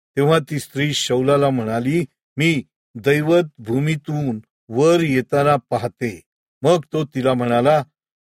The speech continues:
"तो कोणत्या रूपाचा आहे?" तिने म्हटले,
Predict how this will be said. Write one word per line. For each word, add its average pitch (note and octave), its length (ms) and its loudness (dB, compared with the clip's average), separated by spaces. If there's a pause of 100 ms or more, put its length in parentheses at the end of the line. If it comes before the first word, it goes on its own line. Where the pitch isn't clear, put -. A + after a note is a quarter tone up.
"तो F3 100 4
कोणत्या D#3 400 2
रूपाचा F3 520 2
आहे?" A#2+ 240 -2 (480)
तिने C3 200 0
म्हटले, C3 460 0